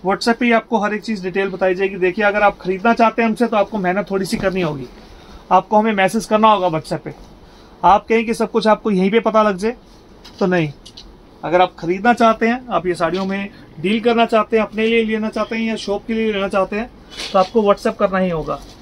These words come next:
बिना WhatsApp के हम डीलिंग नहीं करते हैं। ये इसका ब्लाउज आ जाएगा। खरीदने के लिए बाकी स्क्रीन पे दिए गए नंबर पे हमें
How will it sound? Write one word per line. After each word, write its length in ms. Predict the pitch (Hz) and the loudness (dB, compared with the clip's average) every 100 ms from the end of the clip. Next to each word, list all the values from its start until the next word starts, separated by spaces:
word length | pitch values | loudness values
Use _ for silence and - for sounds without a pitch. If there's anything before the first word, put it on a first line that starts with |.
| - - - | -20 -20 -4
बिना 180 | 185 220 | 2 4
WhatsApp 340 | 220 214 226 214 | 4 2 -2 -2
के 80 | |
हम 100 | 214 | -2
डीलिंग 260 | 185 190 185 | -2 -4 -4
नहीं 100 | 180 | -4
करते 300 | 165 143 151 | -6 -8 -10
हैं। 120 | 143 - - - - - - - - - - 190 | -12 -16 -20 -20 -20 -18 -14 -14 -12 -14 -6 0
ये 100 | 196 | 0
इसका 180 | 214 | 2
ब्लाउज 840 | 208 - - - - 180 175 170 156 | 0 -2 -18 -18 -14 0 2 2 -2
आ 80 | |
जाएगा। 300 | - - - - - - - - - - - - - - - - - | -8 -12 -18 -20 -20 -20 -20 -20 -20 -20 -20 -20 -20 -20 -20 -20 -6
खरीदने 320 | 190 202 240 | -2 0 0
के 80 | 233 | 2
लिए 120 | 247 214 | 2 4
बाकी 240 | 208 233 | 2 0
स्क्रीन 280 | - 226 220 | -4 -4 -2
पे 100 | 233 | 2
दिए 180 | 226 226 | 2 2
गए 80 | |
नंबर 240 | 208 202 202 | 0 0 0
पे 80 | 208 | 0
हमें 220 | 226 | 0